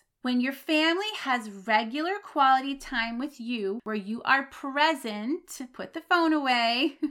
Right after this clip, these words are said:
<laughs> I find they are much more willing to be understanding when you are working on your business. Just like all of us,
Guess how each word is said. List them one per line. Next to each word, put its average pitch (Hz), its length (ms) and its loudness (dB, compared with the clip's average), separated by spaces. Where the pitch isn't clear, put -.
<laughs> - 240 -10
I 330 200 4
find 269 480 6
they 247 160 -2
are 233 120 2
much 226 480 0
more 381 240 0
willing 277 300 -2
to 262 100 -10
be 233 240 -8
understanding 240 1120 -2
when 233 160 -4
you 220 140 -4
are 226 140 0
working 226 460 -6
on 220 260 -2
your 240 100 -6
business. - 720 -8
Just 330 440 2
like 359 320 2
all 254 300 6
of 269 140 0
us, 202 360 -4